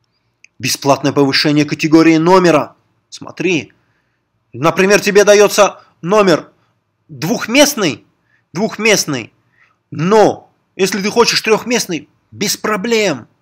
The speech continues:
бери, без проблем. Это в то время, когда там оставалось два места, это в то время, когда там оставалось два номера, они тебе говорят: «Повышение бесплатной категории номера, пожалуйста». Выгодный вариант, смотри, есть!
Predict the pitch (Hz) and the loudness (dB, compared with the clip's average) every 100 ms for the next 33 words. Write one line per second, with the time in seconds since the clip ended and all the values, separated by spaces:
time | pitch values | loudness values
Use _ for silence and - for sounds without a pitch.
0 | - 113 190 262 269 233 151 107 _ _ | -20 -8 -2 0 2 2 -2 -4 _ _
1 | _ _ 233 233 - 247 233 135 - 247 | _ _ -8 -4 0 2 0 -4 -6 -2
2 | 311 - 349 339 359 320 269 302 330 320 | -2 2 2 4 4 4 4 4 4 4
3 | 254 202 262 311 311 285 175 220 277 349 | 2 0 -2 2 4 4 2 2 2 2
4 | - - 160 104 _ _ _ _ _ _ | -2 0 -2 -2 _ _ _ _ _ _
5 | _ - 185 - 262 277 226 190 208 214 | _ -6 -6 0 2 4 4 0 0 0
6 | 202 196 220 220 214 156 180 220 320 320 | 0 -4 -2 0 0 0 0 2 4 4
7 | 214 120 - _ _ _ _ _ 135 175 | 4 0 -8 _ _ _ _ _ -6 -6
8 | 170 190 190 190 175 - 180 196 - 214 | -2 0 2 2 0 -2 -8 -4 -4 -4
9 | 208 185 220 - - 226 226 - 214 214 | -6 -6 -6 -8 -6 -4 -4 -4 -4 -4
10 | 214 226 233 220 220 226 220 226 226 220 | -4 -8 -8 -4 -4 -4 -6 -4 -4 -4
11 | 226 214 226 233 214 - 214 - - _ | -4 -4 -4 -4 -6 -10 -8 -10 -14 _
12 | _ _ _ _ _ _ _ _ _ _ | _ _ _ _ _ _ _ _ _ _
13 | _ - 277 311 311 302 311 311 302 302 | _ 0 6 6 6 4 4 6 8 8
14 | 339 349 277 - 247 277 320 349 269 285 | 8 6 4 0 0 0 2 4 4 2
15 | 370 415 - - - - | 2 2 0 -4 -12 -16